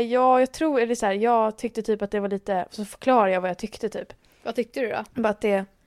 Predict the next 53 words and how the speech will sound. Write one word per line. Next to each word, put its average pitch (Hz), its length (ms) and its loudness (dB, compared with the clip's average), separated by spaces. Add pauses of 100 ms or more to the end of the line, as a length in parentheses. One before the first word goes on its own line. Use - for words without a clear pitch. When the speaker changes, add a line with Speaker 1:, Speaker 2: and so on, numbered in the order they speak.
(600)
Speaker 1:
det 226 140 6
märktes 226 520 2
uppenbart 226 760 0
att 202 80 -16
du 202 100 -4
stannade 202 480 -2
extra - 380 -6
mycket 233 600 -4
på 185 340 -2 (240)
dem 208 640 0
där 214 160 0
det 214 80 2
var 208 100 0
tjejer 214 360 0
som 220 140 -6
stod, 208 180 -6
stod 196 320 -14
och 202 160 -12
twerkade 214 480 0
helt 196 140 -2
nakna 214 460 -2
så - 100 -12
här. - 200 -14
Speaker 2:
Mm. 220 280 -8 (840)
Speaker 1:
Jag 226 200 2
bara, 202 180 -2
"Jag 226 180 2
bryr 269 360 4
mig 262 140 4
egentligen 196 320 -2
inte, 190 200 -8
men 190 120 -4
det 202 100 0
blir 220 220 0
bara 202 140 -4 (100)
konstigt 247 560 0
när 240 100 0
jag 202 100 -2
ligger 196 340 -4
bredvid." 226 600 -2 (380)
Alltså 226 240 0
om 226 200 0
jag 285 220 6
skulle 277 200 -4
ligga 226 180 0
och 202 140 -8
scrolla 190 260 -2
och 185 80 -4
så 226 100 -6
kommer 247 300 0
det 220 60 2
upp 208 140 -6
typ 190 240 -6